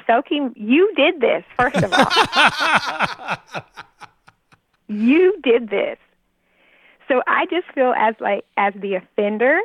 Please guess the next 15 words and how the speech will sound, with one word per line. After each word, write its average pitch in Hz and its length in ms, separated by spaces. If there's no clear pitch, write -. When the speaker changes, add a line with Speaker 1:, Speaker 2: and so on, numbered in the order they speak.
Speaker 2:
Mm-hmm. 107 240
Speaker 1:
you 226 260
should 240 140
stay 202 440
and, 190 260
until 202 360
everything 240 840
is 196 200
absolutely 214 1040
as 196 200
good 226 420
as 208 180
it 190 140
can 190 160
be. - 320